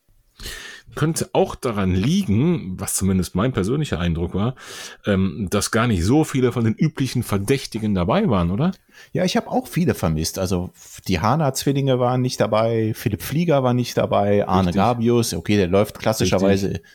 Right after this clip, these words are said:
Speaker 2: Frankfurt, aber auch den hätte ich da mal ganz gerne gesehen.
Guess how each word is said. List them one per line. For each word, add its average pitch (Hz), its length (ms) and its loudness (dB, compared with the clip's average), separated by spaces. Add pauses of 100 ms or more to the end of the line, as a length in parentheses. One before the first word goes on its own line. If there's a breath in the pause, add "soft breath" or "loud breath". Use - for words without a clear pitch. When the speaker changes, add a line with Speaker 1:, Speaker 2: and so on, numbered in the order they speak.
(140 soft breath)
Speaker 2:
Frankfurt, 156 840 0
aber 92 160 0
auch 92 160 0
den 139 280 2
hätte 123 200 0
ich - 80 -10
da 127 320 2
mal 123 160 0
ganz 113 240 0
gerne 113 300 2
gesehen. 107 440 2